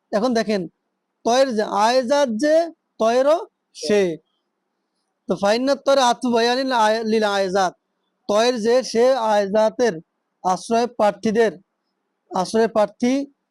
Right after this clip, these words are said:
এই কথার এই আয়জাতের আতফু বায়ান। মা আন্না লাইসা ইসমান মুক্তাসান বিহা।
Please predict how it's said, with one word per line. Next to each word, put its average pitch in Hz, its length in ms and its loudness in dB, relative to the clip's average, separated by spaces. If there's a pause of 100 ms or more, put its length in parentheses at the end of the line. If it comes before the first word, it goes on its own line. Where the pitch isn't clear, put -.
(140)
এই 214 440 0
কথার 208 500 0 (220)
এই 196 80 -2
আয়জাতের 202 760 0 (440)
আতফু 202 260 -2
বায়ান। 196 380 0 (380)
মা 214 200 0
আন্না 226 240 0
লাইসা 214 320 0
ইসমান 220 260 -2
মুক্তাসান 208 420 -2
বিহা। 190 220 2